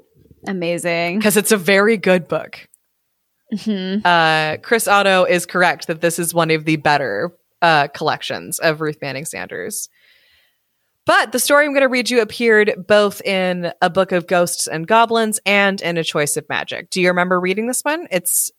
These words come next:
Speaker 2: The Goblins at the Bathhouse.
Speaker 1: I definitely have read this one.
Speaker 2: Okay.
Speaker 1: Uh, yeah, so I do remember this one well enough. I think I am going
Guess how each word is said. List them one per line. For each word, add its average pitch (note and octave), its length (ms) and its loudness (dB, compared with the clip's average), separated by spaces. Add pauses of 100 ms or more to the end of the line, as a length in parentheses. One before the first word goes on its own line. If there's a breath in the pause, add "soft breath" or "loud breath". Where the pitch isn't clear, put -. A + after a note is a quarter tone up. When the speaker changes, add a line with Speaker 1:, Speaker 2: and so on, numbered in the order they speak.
Speaker 2:
The F3+ 120 0
Goblins G3+ 640 0
at F3+ 120 -4
the D#3+ 80 -4
Bathhouse. - 680 -6 (640 loud breath)
Speaker 1:
I A3 180 0
definitely B3+ 580 2
have A3 340 0
read F#3+ 180 2
this F3+ 240 -2
one. F3+ 540 -2 (360)
Speaker 2:
Okay. F#3+ 200 -4 (1600 loud breath)
Speaker 1:
Uh, A#3+ 260 2
yeah, B3 240 2
so B3 200 2
I D4 240 4
do B3 220 0
remember G#3 360 2
this G3 240 0
one G3 240 0
well F#3 160 4
enough. G3 320 2
I G3 60 -2
think - 240 -4
I G#3+ 60 2
am G3 200 2
going F#3 320 0